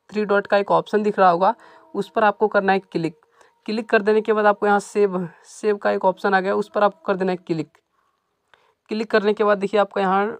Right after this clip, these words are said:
प्रोसेसिंग ले रहा है, वीडियो डाउनलोड हो रहा है, जैसे दिखा रहा हूँ।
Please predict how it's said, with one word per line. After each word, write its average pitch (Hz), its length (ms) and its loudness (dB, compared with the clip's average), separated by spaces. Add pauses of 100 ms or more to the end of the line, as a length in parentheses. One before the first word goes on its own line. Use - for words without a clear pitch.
(680)
प्रोसेसिंग 196 440 -6
ले 202 140 -2
रहा 185 140 4
है, 196 140 0
वीडियो 196 340 -4
डाउनलोड 190 320 0
हो 190 160 0
रहा 170 140 2
है, 151 120 -6 (840)
जैसे 185 500 -6 (2250)
दिखा 196 260 -6
रहा 196 120 -2
हूँ। 220 140 -4